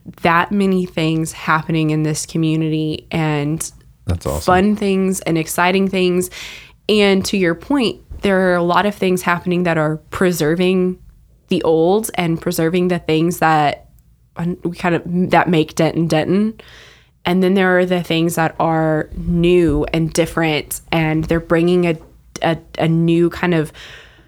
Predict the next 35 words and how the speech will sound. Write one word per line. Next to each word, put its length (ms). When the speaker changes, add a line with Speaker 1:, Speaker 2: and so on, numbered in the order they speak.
Speaker 1:
asset 680
into 360
our 140
community 720
and 180
bringing 360
a, 180
a, 160
maybe 300
something 360
even 240
more 240
unique 500
to 120
our 140
community 760
and 500
getting 300
to 140
work 420
in 420
a 200
department 500
that 140
gets 320
that 340
mix 600
of 180
it's 160
not 240
just 260
new, 320
it's 200
not 180
just 280